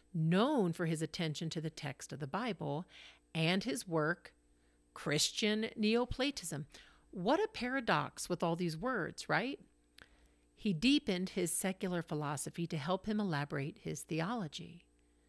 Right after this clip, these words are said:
But he was eventually removed from teaching and the priesthood for heretical ideas.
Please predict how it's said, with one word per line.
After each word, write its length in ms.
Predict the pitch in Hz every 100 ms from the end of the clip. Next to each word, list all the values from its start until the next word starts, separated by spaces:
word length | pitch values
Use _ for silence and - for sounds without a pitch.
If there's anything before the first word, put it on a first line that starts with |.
| _ _ _
But 120 | 147
he 80 | 247
was 120 | 269
eventually 460 | 226 220 202 196 185
removed 500 | 180 165 165 208 233
from 220 | - 254 240
teaching 500 | 156 139 - 143 -
and 220 | 175 214 262
the 40 |
priesthood 600 | - 170 143 - - - _ _ _ _ _
for 140 | -
heretical 500 | - 180 147 156 160
ideas. 600 | 147 147 233 180 156 -